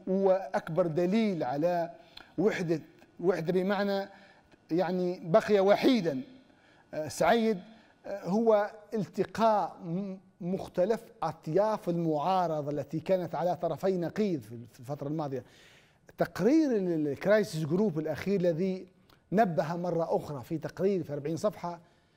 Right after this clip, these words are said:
إلى أنه راه الدولة والبلاد مقدمة على اضطرابات إذا لم تعالج، خاصة أنه الرئيس سعيد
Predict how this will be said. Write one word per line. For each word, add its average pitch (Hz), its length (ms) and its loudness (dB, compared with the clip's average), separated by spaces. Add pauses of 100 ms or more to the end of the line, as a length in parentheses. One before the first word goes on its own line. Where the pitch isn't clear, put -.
(400)
إلى 180 160 2
أنه 196 460 0
راه 180 480 0
الدولة 185 540 0
والبلاد 160 680 0
مقدمة 175 520 -4
على 170 180 -2
اضطرابات 175 720 0
إذا 190 300 2
لم 185 200 -2
تعالج، 165 560 0
خاصة 185 280 -4
أنه 185 140 -2
الرئيس 170 260 -2
سعيد 185 380 0